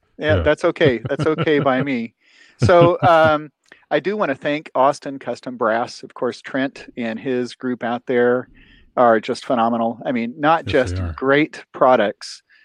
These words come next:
Speaker 1: but great customer service. And Trent might be one of the happiest trumpet players I have ever seen.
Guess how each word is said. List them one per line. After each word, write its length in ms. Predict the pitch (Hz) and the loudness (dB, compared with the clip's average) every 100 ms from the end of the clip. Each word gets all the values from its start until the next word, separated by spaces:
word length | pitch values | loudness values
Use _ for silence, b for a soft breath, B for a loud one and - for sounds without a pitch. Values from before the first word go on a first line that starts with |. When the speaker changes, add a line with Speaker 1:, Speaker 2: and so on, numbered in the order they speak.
| b _ | b _
Speaker 1:
but 260 | 113 110 - | 2 2 0
great 300 | 127 135 - | 0 0 0
customer 400 | 147 127 127 110 | -2 -2 -6 -10
service. 500 | - 117 110 110 - - | -2 -2 -2 -4 -8 -10
And 220 | 117 113 | -10 -8
Trent 440 | - 156 165 - | -2 -2 -2 -8
might 260 | 185 139 135 | -4 -2 -2
be 180 | 127 127 | -4 -2
one 200 | 123 127 | -2 -4
of 80 | 110 | -4
the 100 | 110 | -6
happiest 560 | - 139 147 160 143 | 0 0 0 0 -2
trumpet 320 | - - - - | -4 -6 -6 -6
players 420 | 135 120 123 123 | -2 0 -2 -2
I 120 | 117 | -2
have 180 | 110 107 _ - | -2 -6 _ -6
ever 240 | 127 147 | -2 -2
seen. 460 | - 143 110 90 | -4 -6 -6 -8